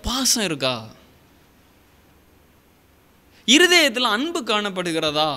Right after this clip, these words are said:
அப்படிங்கிறத நம்ம யோசிச்சு பார்க்கணும். நான் இதெல்லாம் நான் செய்கிறேன், இதெல்லாம் ஓகே, தேவன் பேரில் கொண்ட அன்பு நிமித்தமாக இவைகளை நான் செய்கிறேன், ஆனால்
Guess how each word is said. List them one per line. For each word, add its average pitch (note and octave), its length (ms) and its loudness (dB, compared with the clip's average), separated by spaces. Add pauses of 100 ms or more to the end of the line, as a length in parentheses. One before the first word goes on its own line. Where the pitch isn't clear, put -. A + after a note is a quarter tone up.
அப்படிங்கிறத G#3 400 -6
நம்ம G3 220 -6
யோசிச்சு E3 380 -2
பார்க்கணும். A#2+ 400 -6 (920)
நான் G#3 120 4
இதெல்லாம் C4+ 420 6
நான் E4 120 2
செய்கிறேன், B3 360 4
இதெல்லாம் A3+ 340 0
ஓகே, F#3+ 520 -2
தேவன் B3+ 380 6
பேரில் C4+ 380 2
கொண்ட B3 240 -4
அன்பு B3+ 300 -4
நிமித்தமாக C4 600 -4
இவைகளை B3 280 0
நான் A3+ 160 -4
செய்கிறேன், G3 460 2
ஆனால் G3+ 580 6